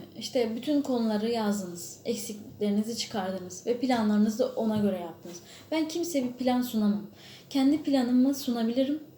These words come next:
Ben kendi hayatıma göre in-, e, yaptığım bir plandır o. Herkesin hayatı farklıdır. Herkes, bazıları çalışıyordur, bazıları çalışmıyordur, evdedir.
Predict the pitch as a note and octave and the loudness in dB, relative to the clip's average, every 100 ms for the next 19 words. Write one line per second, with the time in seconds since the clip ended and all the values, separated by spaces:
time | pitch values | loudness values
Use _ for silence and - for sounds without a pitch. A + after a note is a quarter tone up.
0 | - A3 A#3 G#3+ - A#3+ A#3 C4+ C#4 B3 | -6 -2 -2 -2 -4 0 2 2 0 0
1 | G#3 G3 A#3 A#3 A#3 G3+ - G3+ F#3+ - | 0 -2 -2 0 2 0 0 -2 -2 -6
2 | - F#3+ F#3 F3+ F3+ E3+ - - - - | -8 -8 -8 -10 -10 -12 -16 -20 -20 -20
3 | - - - - A3 G#3 G#3 A3 G#3 G#3 | -20 -20 -20 -6 0 0 2 4 4 4
4 | G3+ F3+ F3+ F#3 C4 C4+ G#4 G#4 D#4+ D4 | 0 -6 -8 -6 -6 -6 -6 -4 -2 0
5 | D4 B3 B3 - C4 A3+ - G#3 G3+ C4 | 2 0 -2 -6 -6 -6 -6 -10 -6 -4
6 | B3+ B3 - - - A3 G#3+ G#3 G#3 G#3+ | -4 -6 -8 -10 -2 0 0 -2 -2 -2
7 | - G#3+ G#3 G#3 G#3 G3+ F#3+ G#3 G#3 G#3 | -2 -2 0 0 -2 -2 -2 2 4 2
8 | G#3 G3+ G3+ G#3 - - - - A3+ G#3+ | 2 0 -2 -4 -12 -18 -18 -4 2 4
9 | G#3 G#3 G3 G3 - G3+ G3 G#3 G3+ G3+ | 4 0 0 -2 0 2 4 2 2 -4